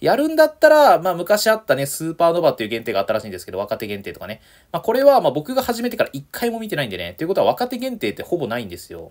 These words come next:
で、あと、あるとしたら、まあ、去年の、あのー、エクスペ一弾とかかな。まあ、ああいうところぐらいしかないので、なんか、そんなに手に入る機会ない割にこういうことやる、やると、まあ、ちょっとユーザー差がすごすぎて、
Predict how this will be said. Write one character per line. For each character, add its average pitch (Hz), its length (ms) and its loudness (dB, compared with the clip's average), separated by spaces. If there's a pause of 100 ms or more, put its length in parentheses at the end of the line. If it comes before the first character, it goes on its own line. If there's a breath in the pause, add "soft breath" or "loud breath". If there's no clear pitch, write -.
で、 131 360 0 (360 soft breath)
あ 214 140 2
と、 185 160 4
あ 233 80 6
る 311 80 0
と 214 160 0
し - 100 -6
た 170 120 4
ら、 160 240 6
ま 147 100 -2
あ、 - 20 -4
去 214 140 -4
年 208 260 -6
の、 220 400 0
あ 113 160 -4
の 95 680 -6
ー、 117 60 -10
エ - 20 -6
ク 127 160 -6
ス - 100 -8
ペ 135 100 -6
一 113 220 -8
弾 95 160 -6
と - 80 -20
か 87 80 -12
か - 100 -12
な。 196 180 -10 (460 soft breath)
ま 123 140 -4
あ、 - 20 0
あ - 40 -2
あ 131 40 -2
い 156 40 -4
う 165 60 -6
と 180 100 -2
こ 196 80 0
ろ 190 120 4
ぐ 160 60 -2
ら 185 80 6
い 147 60 4
し - 80 -8
か 95 80 -10
な 120 160 0
い 113 60 -6
の 90 120 -10
で、 90 440 -6
な 151 160 -6
ん - 40 -10
か、 190 80 -14
そ 247 220 -6
ん 349 80 -14
な 381 80 -4
に 359 120 -4
手 330 120 -2
に 320 80 -6
入 208 180 2
る 135 100 -4
機 - 80 -18
会 127 200 2
な 143 100 -2
い 139 80 -2
割 139 160 0
に 120 100 -12
こ - 180 -6
う 143 40 -2
い 139 40 -4
う - 20 -12
こ 143 100 -8
と - 80 -6
や 104 140 -2
る、 - 140 -8
や 113 180 -2
る 120 100 -6
と、 113 440 -2
ま 143 120 -6
あ、 - 20 -4
ち - 120 -4
ょ 359 60 -2
っ - 40 -16
と - 80 -10
ユ 180 200 -6
ー - 20 -8
ザ 190 320 6
ー - 20 6
差 156 200 0
が 117 100 -4
す - 160 -4
ご 135 120 -4
す - 160 -6
ぎ 110 140 -10
て、 101 480 -4